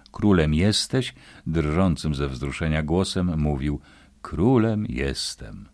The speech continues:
"Stop, stop kamery, panie Januszu. Królem jest pan Cholubek. Pan jest". "Tak, wiem, wiem, oczywiście.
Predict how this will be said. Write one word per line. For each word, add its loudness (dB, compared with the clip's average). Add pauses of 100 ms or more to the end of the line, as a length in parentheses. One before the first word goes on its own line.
(140)
"Stop, 6 (180)
stop 4
kamery, 6
panie 4
Januszu. 0
Królem 4
jest 2
pan 2
Cholubek. 0
Pan 0
jest". 0 (520)
"Tak, -10
wiem, -10
wiem, -12
oczywiście. -12